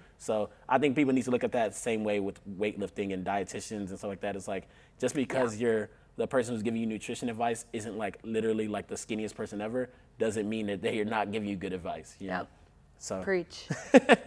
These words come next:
Speaker 2: Seriously.
Speaker 1: feel like that's a big, that's a big part of things.
Speaker 2: Yeah.
Speaker 1: Um, all right, so do you have a guilty pleasure food that you're like, "Okay, this
Speaker 2: Wh-,
Speaker 1: is like,"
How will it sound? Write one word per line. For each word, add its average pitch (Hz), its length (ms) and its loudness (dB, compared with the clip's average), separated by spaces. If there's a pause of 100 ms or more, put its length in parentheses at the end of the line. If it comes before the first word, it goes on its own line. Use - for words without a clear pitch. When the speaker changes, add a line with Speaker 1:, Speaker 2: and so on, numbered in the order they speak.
(120)
Speaker 2:
Seriously. - 340 -2
Speaker 1:
feel 139 100 4
like 127 120 6
that's 120 160 0
a 123 60 -2
big, 104 220 0 (100)
that's 120 200 0
a 131 40 0
big 110 240 0
part 113 220 2
of 101 80 -6
things. 98 380 -2 (160)
Speaker 2:
Yeah. 117 260 4
Speaker 1:
Um, 107 160 -2 (960)
all 147 80 10
right, 120 160 6 (280)
so 113 280 4 (280)
do 123 60 -2
you 127 60 4
have 143 100 4
a 131 60 6
guilty 143 360 6
pleasure 131 340 0
food 101 440 -2 (1400)
that 104 160 -4
you're 117 120 2
like, 101 280 -2 (120)
"Okay, 131 380 4
this 120 240 2
Speaker 2:
Wh-, - 20 -2
Speaker 1:
is 135 100 -2
like," 127 200 2